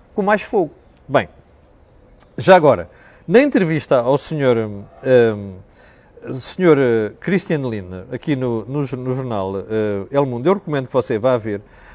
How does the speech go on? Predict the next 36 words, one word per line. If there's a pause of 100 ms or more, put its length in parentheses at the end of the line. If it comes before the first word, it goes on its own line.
(160)
ele (100)
é
muito
honesto
numa
questão. (380)
Primeiro,
quando
diz
que,
eh,
já
se
foi
longe
demais
e
a
malta
tem
que
alterar
a
política,
eh,
monetária
e
a
política
orçamental. (340)
Mas
há
aqui
um,
uma
questão